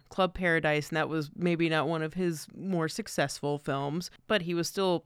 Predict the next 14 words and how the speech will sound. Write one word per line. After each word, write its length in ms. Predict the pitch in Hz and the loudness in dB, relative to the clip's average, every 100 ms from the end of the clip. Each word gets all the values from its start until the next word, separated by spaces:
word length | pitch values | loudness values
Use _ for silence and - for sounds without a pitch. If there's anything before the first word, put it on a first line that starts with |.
| - | -8
Harold 300 | 147 175 143 | -2 0 0
Ramis. 440 | 143 147 - - - - | 0 -4 -4 -10 -12 0
And 100 | 185 | 2
he 100 | 175 | 4
was 100 | 175 | 6
also 260 | 185 196 190 | 4 4 2
looking 400 | 170 165 160 156 | 2 0 -2 -2
to 320 | - 156 156 | -2 0 0
expand 720 | 151 - - 165 160 160 147 | -2 -8 -6 -4 -2 -2 -2
beyond 640 | 151 143 143 143 143 147 - | -4 -2 -2 -2 -2 -4 -4
the 540 | 143 143 135 131 135 143 _ _ - 180 165 180 165 151 | -2 -2 -2 -2 -2 -6 _ _ -4 0 0 2 4 2
anti-establishment 960 | - 160 151 151 147 156 147 139 - - - - _ | 2 2 4 2 0 0 0 -2 -6 -14 -20 -20 _
kind 280 | - 160 147 | -4 0 2
of 580 | 143 143 143 143 - | 2 2 0 -6 -16